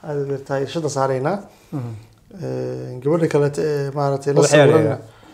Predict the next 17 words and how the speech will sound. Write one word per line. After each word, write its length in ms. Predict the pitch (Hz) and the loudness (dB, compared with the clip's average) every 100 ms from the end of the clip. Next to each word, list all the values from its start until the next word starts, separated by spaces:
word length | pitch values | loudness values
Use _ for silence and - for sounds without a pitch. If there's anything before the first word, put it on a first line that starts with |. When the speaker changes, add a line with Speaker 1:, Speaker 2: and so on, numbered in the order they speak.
| - _ _ _ - | -20 _ _ _ -6
Speaker 2:
Ubaxyo 220 | 131 135 | 0 4
la 60 | 131 | 4
yiraahdo. 240 | 113 110 | 2 4
Speaker 1:
Wejiga 220 | 190 170 170 | 4 6 4
u 60 | |
qarinaynaa 380 | 143 143 139 131 | 4 2 2 2
ayadan, 200 | 127 127 | -2 -4
insha 200 | 120 123 | -6 -2
Speaker 2:
Ah, 60 | 123 | 0
Speaker 1:
Allah. 240 | 120 110 113 | 0 -2 -4
Speaker 2:
ah, 120 | 120 | -2
wejiga 200 | 120 123 | -2 -4
u 80 | 113 | -4
qariyaa. 320 | 113 107 107 - _ - | -4 -4 -6 -10 _ -14
Speaker 1:
Ah. 360 | 143 147 147 - _ _ | -12 -12 -14 -20 _ _
Speaker 2:
Insha 160 | - 117 | -12 -10
Allah. 220 | 113 113 | -10 -16